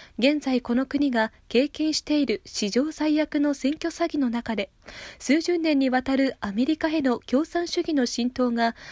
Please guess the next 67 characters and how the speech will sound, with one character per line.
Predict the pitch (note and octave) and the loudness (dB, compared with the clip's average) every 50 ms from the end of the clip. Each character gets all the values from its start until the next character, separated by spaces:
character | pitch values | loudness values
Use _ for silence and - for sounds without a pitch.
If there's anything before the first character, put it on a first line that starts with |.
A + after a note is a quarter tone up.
| - - | -18 -6
最 | - - C4+ E4 | 2 2 2 2
高 | - - F4+ F#4 | 2 2 0 0
潮 | F4 - C#4+ C4+ A#3+ | 0 0 0 0 0
に | A3 G3+ | 0 -4
達 | - - G3 - | -6 -6 -4 -2
し、 | - - - - - _ _ - - - - - - | -2 -2 -4 -6 -10 _ _ -20 -20 -20 -18 -6 0
民 | A3 A3+ C4 C#4 | 2 4 4 4
主 | - - C#4 | 2 0 0
の | C#4+ C#4 | 0 0
基 | - - B3+ | 0 0 0
盤 | A#3 C4 C4 B3+ | 0 2 2 2
が | B3 B3+ B3+ B3+ B3+ - _ _ - | 2 2 2 0 0 -6 _ _ -2
危 | - D#4 - | -2 -2 -2
機 | - - E4+ | 0 2 4
に | C#4+ B3 | 4 2
瀕 | - - B3+ D4 D#4 | 2 2 0 0 0
し | - - | -2 -2
て | - D4 C#4+ | 0 0 2
い | C#4 | 2
る | C4+ B3+ | 0 -2
こ | - C4 | -4 -2
と | C4 C#4 C4 | -2 0 0
が | C4 B3 | 0 0
わ | G#3+ G#3 - | 0 -2 -2
か | G#3 G#3 | -4 -4
り | G3+ G3 | -4 -4
ま | G3 G#3 | -4 -4
す。 | A#3+ - _ - - _ - _ _ _ _ - - - - - - _ | -8 -10 _ -20 -20 _ -20 _ _ _ _ -20 -20 -20 -20 -20 -14 _
こ | - C4 C#4 | 2 4 4
の | D#4 E4 | 4 2
よ | E4+ F4 F4+ | 0 0 2
う | E4+ | 2
な | D4+ C#4 B3+ | 2 0 0
背 | - C#4+ D#4+ D4+ | 2 0 0 0
景 | - - C#4+ C#4 | 0 -2 -2 -2
か | - - A#3 | 0 0 2
ら、 | A3 G#3+ G#3 - - - _ - | 2 2 2 0 -6 -20 _ 0
感 | - B3 D4+ D#4+ | 2 2 2 2
謝 | - F4+ F4 | 0 -4 -4
祭 | - - D#4 C#4+ | 0 0 2 2
に | B3+ A#3 | 2 0
関 | - - A#3+ B3+ C4+ | 0 0 0 0 0
す | - - B3 | -2 -2 0
る | A3+ A3 - - | 0 0 -2 -2
ト | - - A#3 | -2 -2 0
ラ | C4+ D4 | 0 0
ン | D4 | 0
プ | C#4+ - B3 | 0 -2 0
大 | A3+ A#3+ C4+ D4 | 0 2 0 0
統 | - - D#4 D#4 D4 | 0 0 0 0 2
領 | C#4+ C4+ B3+ | 2 2 2
の | A#3 | 0
発 | A#3 - A#3 - _ - B3+ | -2 -4 -6 -8 _ 0 2
表 | B3+ B3 A#3+ | 2 2 4
は | A#3+ B3 B3 B3 - - - - - - | 2 2 0 0 -4 -18 -20 -20 -16 -8
特 | - D4 D#4+ - - F4+ | -4 -4 -4 0 2 2
に | D#4+ C#4 A3 - _ | 4 4 2 2 _
深 | - - G#3+ - - C#4+ E4 | -4 -4 -4 -4 -2 -4 -4
い | F4 D4+ C4 D4 | -2 -2 0 0
意 | D4+ | 0
味 | C#4+ C#4 C4+ | 2 2 0
を | B3 A3 | 2 2
持 | A3 A#3 | 0 -2
つ | A#3+ - - | -4 -4 -6
の | A3 G#3 | -6 -4
で | G3 G3+ B3+ | -2 -4 -4
す。 | - - | -6 -8